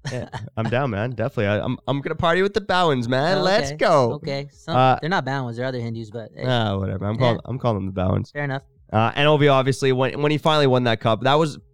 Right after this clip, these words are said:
Speaker 1: personally one of my favorite moments of the decade.
Speaker 2: Oh, yeah. That
Speaker 1: Ovi
Speaker 2: might be
Speaker 1: lifting that cup.
Speaker 2: number two.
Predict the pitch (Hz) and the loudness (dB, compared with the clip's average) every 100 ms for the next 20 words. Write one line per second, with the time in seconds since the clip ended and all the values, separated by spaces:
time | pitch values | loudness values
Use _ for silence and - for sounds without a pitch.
0 | _ - 143 147 170 175 180 156 151 127 | _ 2 4 4 2 0 2 4 4 2
1 | 120 - 123 113 110 110 107 98 101 101 | 0 0 0 2 2 0 -2 -6 -6 -6
2 | 92 95 92 190 143 131 127 147 - 196 | -4 -8 -2 0 0 0 4 6 6 4
3 | 170 165 170 180 180 185 185 180 175 - | 2 2 2 2 0 0 0 -2 -4 -6
4 | 220 170 | -4 -4